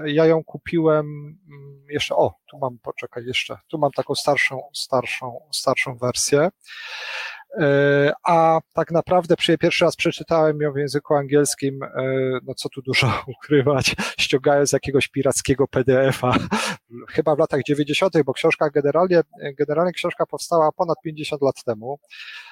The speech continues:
E, Fisher jest takim niedocenianym, e, niedocenianym fundamentalistą trochę, przynajmniej dla tych ludzi, którzy,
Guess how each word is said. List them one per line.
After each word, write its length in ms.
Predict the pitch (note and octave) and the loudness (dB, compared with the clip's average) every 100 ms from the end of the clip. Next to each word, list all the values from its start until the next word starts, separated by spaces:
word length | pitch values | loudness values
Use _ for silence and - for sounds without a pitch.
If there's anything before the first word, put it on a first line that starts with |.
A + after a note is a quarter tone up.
| - - | -16 -6
E, 160 | C3 | -4
Fisher 340 | - A3 F#3+ F3 | -2 -2 0 0
jest 120 | - | 0
takim 240 | F3+ E3 | -2 -2
niedocenianym, 760 | E3 D#3+ D#3 E3 F3 F3 E3 D3+ | 0 2 0 2 0 2 0 -2
e, 200 | D3 D3 | -6 -4
niedocenianym 680 | D3+ D3+ - D#3 D#3+ E3 D#3 | -2 -2 -2 -2 -2 0 -2
fundamentalistą 880 | E3 D3+ D3 D3+ - D3 F3 D3 C3+ | -4 0 0 0 -2 0 0 -2 0
trochę, 280 | C#3+ C3+ | 0 0
przynajmniej 380 | C#3 C#3+ D3 D3 | -2 -2 -2 -2
dla 140 | C#3+ C#3 | -2 -2
tych 140 | C#3+ | -2
ludzi, 200 | D3 D3 | -6 -10
którzy, 380 | - C#3+ D3 | -8 -2 0